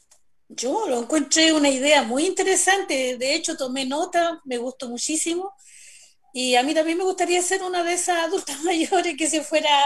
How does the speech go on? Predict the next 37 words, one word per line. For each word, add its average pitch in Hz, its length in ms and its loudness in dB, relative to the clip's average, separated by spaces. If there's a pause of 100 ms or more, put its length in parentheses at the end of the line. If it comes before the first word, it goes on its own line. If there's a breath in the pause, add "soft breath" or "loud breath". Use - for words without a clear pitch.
a 247 100 -4
tener 262 220 -6
una 254 220 -6
pequeña 247 380 -6
parcela, 254 840 -2 (380 loud breath)
¿cierto? 269 640 4
Y, 233 320 0 (280 loud breath)
y 247 120 4
además 254 420 8 (100)
que 254 680 8
ahora 247 720 4 (260)
está 254 520 0
en 240 140 -4
boga 269 640 8
tener 240 400 -2
árboles, 302 520 4
por 202 140 -6
ejemplo, 214 640 -6 (120)
árboles 262 640 4
frutales 294 800 2 (540 soft breath)
que 226 160 -4
pueden 233 420 2
venderse 220 560 2
a, 226 60 6
a 208 380 -2
un 214 160 -4
poder 220 320 -6
comprador 262 680 4
que 269 100 2
las 214 200 -2
manda 220 260 -10
al 202 80 -12
extranjero, 247 640 -2
y 285 60 0
por 247 200 -2
qué 302 140 -2
no 330 540 6